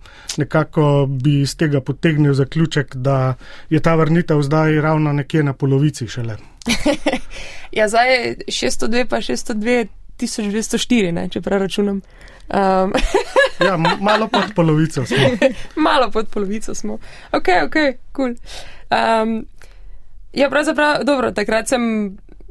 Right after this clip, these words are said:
Speaker 2: valjda, peljala tudi še kaki slalom, pa veleslalom, pa kombinacije je
Speaker 1: Predvsem
Speaker 2: bilo več.
Speaker 1: kombinacijo.
Speaker 2: Ehm, tako da, ja, je bila mogoče kaka, kakšna tekma več, predvsem pa tudi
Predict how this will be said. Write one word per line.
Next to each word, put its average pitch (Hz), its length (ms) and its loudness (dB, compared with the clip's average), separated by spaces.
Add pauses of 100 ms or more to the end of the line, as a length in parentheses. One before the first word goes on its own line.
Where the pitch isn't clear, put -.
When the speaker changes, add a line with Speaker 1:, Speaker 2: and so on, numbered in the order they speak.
Speaker 2:
valjda, 214 320 2
peljala 208 320 2
tudi 196 220 -6
še 220 160 -2 (180)
kaki 202 400 -2 (160)
slalom, 220 460 0
pa 202 140 -2
veleslalom, 214 680 2
pa 185 160 0 (240)
kombinacije 190 340 2 (180)
je 147 100 2
Speaker 1:
Predvsem 135 40 0
Speaker 2:
bilo 202 120 2
več. - 120 4
Speaker 1:
kombinacijo. 143 460 0 (400)
Speaker 2:
Ehm, 196 580 2 (840)
tako 208 260 0
da, 202 140 4 (480)
ja, 196 280 2 (240)
je - 100 -10
bila 190 160 2
mogoče 196 360 0
kaka, 190 340 -2 (240)
kakšna 190 380 -2
tekma 226 280 -2
več, 208 280 -2
predvsem 196 320 -4
pa 196 100 -4
tudi 202 400 0